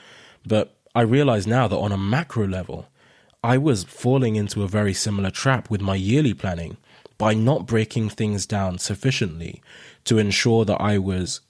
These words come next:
continually being driven toward progress. It's something that I'd taken for granted because I'd had enough luck and I'd had enough success in the last few years that I thought I could continue stumbling into it.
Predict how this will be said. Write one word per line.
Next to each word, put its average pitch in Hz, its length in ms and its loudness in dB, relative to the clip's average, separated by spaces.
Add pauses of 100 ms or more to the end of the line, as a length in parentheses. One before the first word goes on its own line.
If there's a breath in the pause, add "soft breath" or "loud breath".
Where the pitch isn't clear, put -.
(480)
continually 113 720 2
being 104 300 0
driven 101 400 0
toward 92 340 -4
progress. - 520 -8
It's 107 120 -6
something 120 340 0
that 117 120 2
I'd 101 120 -2
taken 127 300 0
for 107 120 -2
granted 101 440 -2
because 92 440 -4 (720 loud breath)
I'd 113 180 2
had 127 140 2
enough 113 300 2
luck 113 480 0
and 110 120 -4
I'd 101 160 -2
had 107 200 -2
enough 101 420 -4 (500)
success 135 540 0
in 113 80 2
the 104 80 2
last 98 220 0
few 95 160 -6
years 90 500 -4
that 95 200 -4 (400 loud breath)
I 101 120 0
thought 98 200 0
I 98 60 0
could - 220 -10
continue 104 400 -2
stumbling 98 480 -2
into 107 220 -4
it. - 160 -12